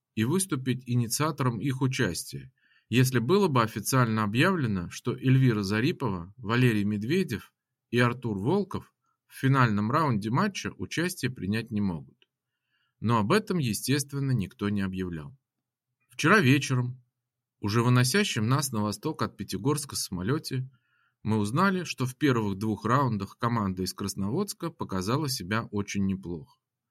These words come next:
Все же предыдущие свои два матча они выиграли, и раунд защиты смогли у нашей команды забрать, воспользовавшись численным преимуществом четыре в три.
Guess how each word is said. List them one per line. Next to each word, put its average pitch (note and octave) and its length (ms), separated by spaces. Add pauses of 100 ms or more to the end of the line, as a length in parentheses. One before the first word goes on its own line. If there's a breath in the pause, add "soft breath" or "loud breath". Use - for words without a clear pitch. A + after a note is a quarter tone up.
(500)
Все D3 220
же C#3 100
предыдущие C#3 920
свои A#2+ 320
два A2 240
матча E3+ 520 (120)
они C#3 180
выиграли, F2+ 720 (540)
и B2 80
раунд C#3+ 360
защиты A#2+ 540
смогли G#2+ 460
у G#2 160
нашей C3 340
команды A2+ 480
забрать, G2 580 (360)
воспользовавшись D3 960
численным G#2+ 500
преимуществом A#2 800
четыре G#2+ 400
в - 80
три. D2+ 300